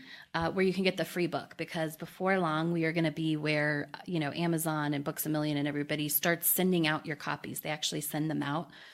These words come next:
Um, I've heard Amazon does anyway, before May sixteenth. So we're almost to that. So you'll,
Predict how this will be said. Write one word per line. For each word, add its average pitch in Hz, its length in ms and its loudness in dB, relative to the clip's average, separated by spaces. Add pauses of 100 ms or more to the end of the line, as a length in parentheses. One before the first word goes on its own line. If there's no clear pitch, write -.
(260)
Um, 160 200 -2
I've 170 160 4
heard 156 480 2
Amazon 147 400 -2
does 139 160 -4
anyway, 143 300 -2
before 165 440 0
May 143 160 0
sixteenth. - 640 -4 (420)
So 196 240 8
we're 190 120 6
almost 214 400 6
to 202 80 -2
that. 170 440 4
So 175 440 6
you'll, 170 280 2